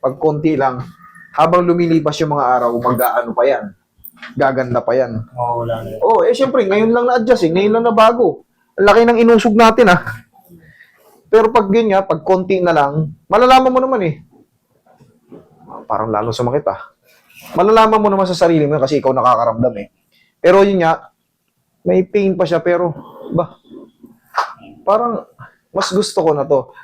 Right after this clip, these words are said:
Speaker 1: Magantay lang tayo ng mga ilang araw. Kasi ngayon pa lang nabago. Sa loob ng three years, kita mo, mga iniipon mo sa katawan mong semplang.
Speaker 2: Tagal na eh.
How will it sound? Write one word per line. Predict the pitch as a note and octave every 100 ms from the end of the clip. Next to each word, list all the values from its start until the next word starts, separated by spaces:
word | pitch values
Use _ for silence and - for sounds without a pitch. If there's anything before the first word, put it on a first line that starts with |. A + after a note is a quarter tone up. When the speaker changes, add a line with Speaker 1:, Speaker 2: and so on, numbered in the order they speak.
| _ _
Speaker 1:
Magantay | - C3+ D3 D#3
lang | D#3 D3+
tayo | D3
ng | C#3+ C3+
mga | C3 B2
ilang | B2 G#2
araw. | G2+ F#2+ G2 F#2+ F2+ _ _ _ _ _ _ _
Kasi | B2+ C#3+
ngayon | C#3 C#3 C#3
pa | C3 B2+
lang | B2+
nabago. | B2 A2 A2 A#2 A#2 - - - _
Sa | -
loob | D3 D3
ng | C#3+ C#3
three | C#3 C3
years, | C3+ C#3 A#2 - -
kita | - C#3+
mo, | C#3 C3+ E3 _ _ _ _ _ _ _ _ _ - _ _ _
mga | C3+ C#3+
iniipon | D3+ D3+ D3 C#3+ D3
mo | C3
sa | B2+
katawan | C3 C#3 C#3
mong | C3+ C3+
semplang. | C#3 A#2+ B2+ C3+ D#3+
Speaker 2:
Tagal | - - G#2+ -
na | D#3+
eh. | E3